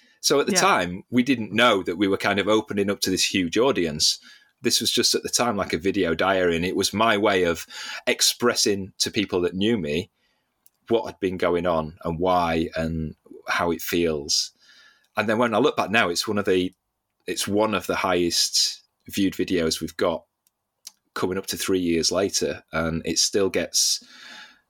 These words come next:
Speaker 1: hundreds of comments each week. It still gets thousands of views each week. And it's really weird when you look at the comments about people that say,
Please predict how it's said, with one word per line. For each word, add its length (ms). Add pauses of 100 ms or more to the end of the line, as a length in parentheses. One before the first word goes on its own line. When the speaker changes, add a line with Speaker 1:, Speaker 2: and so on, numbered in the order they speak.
(240)
Speaker 1:
hundreds 440
of 60
comments 420
each 220
week. 540
It 100
still 160
gets 220
thousands 560
of 80
views 280
each 240
week. 500 (140)
And 140
it's 240 (120)
really 260
weird 360
when 220
you 100
look 260
at 60
the 60
comments 680
about 300
people 380
that 140
say, 420